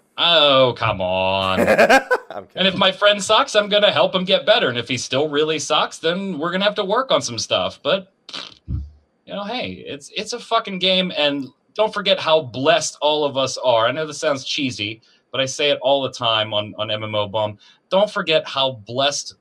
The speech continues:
Speaker 1: all of us are, the eight hundred people in chat, the, the people that are gonna watch this on YouTube, that we have the type of life where we can sit around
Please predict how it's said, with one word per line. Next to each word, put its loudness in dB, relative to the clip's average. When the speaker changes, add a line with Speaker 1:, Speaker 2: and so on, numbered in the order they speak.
Speaker 1:
all 0
of -6
us -2
are, 0
the -8
eight -2
hundred -6
people -8
in -10
chat, -2
the, -8
the -10
people -4
that -4
are -8
gonna -6
watch -4
this -12
on -8
YouTube, -10
that -2
we -2
have -2
the -6
type -4
of -8
life -4
where -14
we -12
can -14
sit -14
around -4